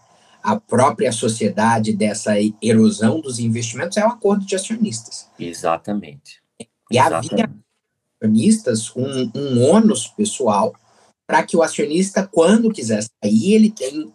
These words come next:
Speaker 1: todo um procedimento pra seguir. E aí se costuma usar as cláusulas de uma opção de compra assegurada nessas hipóteses com condições próprias de avaliação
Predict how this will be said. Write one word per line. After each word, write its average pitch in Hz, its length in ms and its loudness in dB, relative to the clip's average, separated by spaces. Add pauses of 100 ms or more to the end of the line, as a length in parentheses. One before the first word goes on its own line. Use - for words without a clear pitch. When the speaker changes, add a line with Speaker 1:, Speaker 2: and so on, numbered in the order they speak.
Speaker 1:
todo 190 340 4
um 185 60 -8
procedimento 117 840 -4
pra 107 140 -8
seguir. 101 480 -8 (500)
E 123 120 0
aí 131 160 0
se - 180 -12
costuma 156 400 -4
usar 127 240 0
as 127 140 -6
cláusulas 127 600 -2
de 127 220 -6
uma 139 160 -4
opção 135 560 -2
de 113 140 -10
compra 147 580 0 (360)
assegurada 117 680 -2 (240)
nessas 110 340 -4
hipóteses 135 800 0
com 165 320 -2
condições 175 560 2
próprias 113 520 0
de 113 80 0
avaliação 117 680 -2